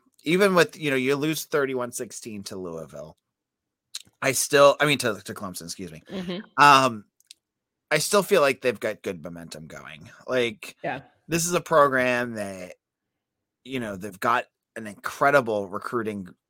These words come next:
Speaker 1: class coming in. Um, you know, you, you, you go out there, they're gonna, pr-, I, it's gonna be a good game against Kentucky. I bet they're gonna probably be the favorites as long as Cunningham's healthy.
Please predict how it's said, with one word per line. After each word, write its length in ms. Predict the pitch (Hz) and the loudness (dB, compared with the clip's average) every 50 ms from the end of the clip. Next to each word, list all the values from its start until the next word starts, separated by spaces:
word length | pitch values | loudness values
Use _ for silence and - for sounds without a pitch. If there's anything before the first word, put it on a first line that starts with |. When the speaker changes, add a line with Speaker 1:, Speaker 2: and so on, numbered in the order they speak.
| _ _ _ _ | _ _ _ _
Speaker 1:
class 460 | - - - 107 104 98 95 87 - - | -18 -14 -10 -6 -4 -4 -4 -4 -6 -8
coming 360 | - - 110 98 92 90 95 | -8 -8 -8 -6 -6 -6 -2
in. 460 | 110 127 127 123 123 120 117 117 117 _ _ _ - - - _ _ _ _ | 0 2 2 2 2 2 -2 -4 -8 _ _ _ -20 -20 -20 _ _ _ _
Um, 480 | - 90 87 82 80 80 78 82 85 - _ - | -10 -8 -8 -8 -10 -12 -14 -14 -16 -16 _ -6
you 120 | 127 117 | -4 -4
know, 120 | 107 113 | -4 -4
you, 140 | 151 170 - - | -6 -10 -12 -12
you, 500 | 180 156 113 151 156 156 139 151 156 151 - | -14 -12 -8 -6 -6 -4 -2 0 -2 -2 -2
you 140 | 156 151 143 | -2 2 8
go 160 | 165 165 165 | 10 12 12
out 160 | 160 160 - | 12 10 8
there, 160 | - 160 160 | 8 6 6
they're 100 | 139 131 | 6 6
gonna, 200 | 120 131 135 135 | 4 2 2 0
pr-, 180 | - - - - _ - | -2 -6 -18 -16 _ -8
I, 120 | 104 - - - | -8 -8 -8 -8
it's 160 | 117 123 - | -10 -6 -2
gonna 160 | 147 135 123 | -2 0 0
be 80 | 123 120 | 0 -2
a 60 | 104 | -2
good 240 | 90 - 123 123 110 | -2 -2 -2 -2 -2
game 200 | 117 117 120 120 | -2 -4 -4 -4
against 280 | 117 107 117 110 - | -6 -6 -6 -8 -8
Kentucky. 500 | - 95 85 - 110 113 - 135 127 117 | -10 -12 -10 -8 -8 -8 -6 -4 -4 -4
I 140 | 90 85 85 85 - | -4 -4 -10 -12 -8
bet 140 | 98 98 - | -8 -8 -6
they're 80 | - 110 | -6 -6
gonna 180 | 101 110 110 107 | -4 -4 -6 -4
probably 200 | - 104 101 95 | -6 -6 -6 -6
be 100 | 104 98 | -6 -8
the 100 | 92 - | -10 -10
favorites 400 | - 120 120 120 120 123 107 104 | -6 -2 -2 -2 -2 -2 -6 -6
as 120 | 90 90 | -6 -6
long 160 | 95 95 92 | -6 -6 -8
as 100 | 87 - | -8 -12
Cunningham's 480 | - - - 101 95 92 95 87 87 - | -12 -10 -10 -8 -8 -8 -10 -10 -10 -8
healthy. 420 | - 107 117 117 - 131 127 127 | -4 -4 -4 0 0 0 0 0